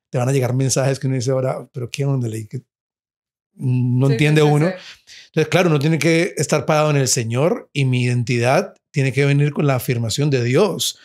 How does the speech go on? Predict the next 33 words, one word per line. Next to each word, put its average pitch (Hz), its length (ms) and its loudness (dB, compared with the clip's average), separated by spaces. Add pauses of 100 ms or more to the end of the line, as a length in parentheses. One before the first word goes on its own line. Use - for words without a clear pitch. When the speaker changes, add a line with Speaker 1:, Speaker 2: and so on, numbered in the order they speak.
(140)
Speaker 1:
porque 147 260 0
si 135 160 2
no, 139 440 -2 (440)
no 143 180 -4
Speaker 2:
Se - 80 -6
Speaker 1:
puede 247 200 4
uno 196 80 4
Speaker 2:
derrumba, 160 80 2
Speaker 1:
hacer 135 180 0
esto. 127 280 -2
Speaker 2:
se - 60 -4
derrumba 160 360 -12
uno. 135 100 -10
Speaker 1:
Se 135 100 -2
derrumba. 131 580 2 (400)
Entonces, 151 260 2
es 185 100 -2
como 190 240 2
esa, 185 240 2
es 175 200 0
ese 196 200 0
reconocimiento 151 1000 0
de 175 80 2
esa 160 240 -2
anatomía 147 680 0
de 165 140 2
la 123 120 -2
herida 160 320 0
para 180 120 -4
empezar 131 260 -2
a 147 60 -2
trabajar. 143 380 0
Entonces, 147 300 -4